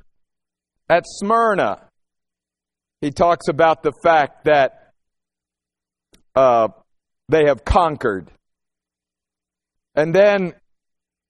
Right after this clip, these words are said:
I'm looking for these 'cause I didn't necessarily mark 'em. In verse seventeen, to the church at Pergamum, "To the one who conquers, I will give him some of the hidden manna." And he goes on to talk about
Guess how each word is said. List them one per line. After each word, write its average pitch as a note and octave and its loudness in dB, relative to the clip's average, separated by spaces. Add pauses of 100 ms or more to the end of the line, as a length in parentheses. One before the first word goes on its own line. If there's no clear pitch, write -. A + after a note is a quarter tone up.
(200)
I'm B2+ -6
looking C#3+ -2
for C3 0
these B2+ -4
'cause A#2+ -4
I A2+ 0
didn't A2+ -6
necessarily B2+ -2
mark D#3+ 0
'em. C3 -6 (480)
In F3+ -2
verse F3 -2
seventeen, G3 0
to B2 -2
the C3+ -4
church F3 -2
at E3+ -6
Pergamum, E3+ -2
"To D3 -4
the D3+ 0
one G3 0
who F#3 -2
conquers, D3+ -2
I C3+ 0
will D3+ -4
give F3+ -2
him E3+ -4
some F3 -4
of D3+ -6
the D#3+ -2
hidden D#3+ -4
manna." F3+ -2
And B2 -4
he A#2+ -6
goes C3+ -2
on D3+ -2
to C#3 -8
talk C#3 -4
about C3 -2